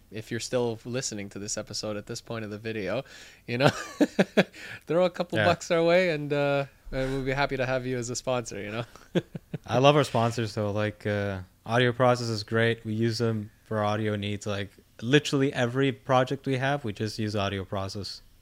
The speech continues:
Speaker 1: Yeah, th-,
Speaker 2: So
Speaker 1: it makes our
Speaker 2: convenient.
Speaker 1: lives,
Speaker 2: Great people.
Speaker 1: makes our lives a lot easier. All good people to work with. Yeah.
Speaker 2: Yeah. Same with, uh, Can-, Canada Film Equipment. We rent out their vans all the time. It's
Speaker 1: Yeah.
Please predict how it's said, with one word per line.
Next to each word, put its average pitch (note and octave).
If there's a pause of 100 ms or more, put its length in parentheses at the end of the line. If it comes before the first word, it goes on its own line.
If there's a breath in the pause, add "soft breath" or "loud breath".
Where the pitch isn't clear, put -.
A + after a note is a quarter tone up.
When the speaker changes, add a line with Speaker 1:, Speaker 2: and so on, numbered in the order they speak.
(380)
Speaker 1:
Yeah, A2+
th-, A#2
Speaker 2:
So B2+
Speaker 1:
it -
makes A#2+
our G#2
Speaker 2:
convenient. A2
Speaker 1:
lives, A2
Speaker 2:
Great A#2+
people. A#2
Speaker 1:
makes A#2
our A#2
lives G#2
a G#2+
lot G2
easier. G#2+ (520)
All A#2+
good G#2+
people F#2+
to F#2+
work F2+
with. - (440)
Yeah. G2
Speaker 2:
Yeah. G#2 (200)
Same A#2+
with, B2
uh, A2+
Can-, A#2+
Canada A#2
Film A#2+
Equipment. A#2+ (120)
We G#2+
rent A2+
out A2+
their G#2+
vans A2+
all A2
the G#2
time. A#2+ (1500)
It's A2+
Speaker 1:
Yeah. G#2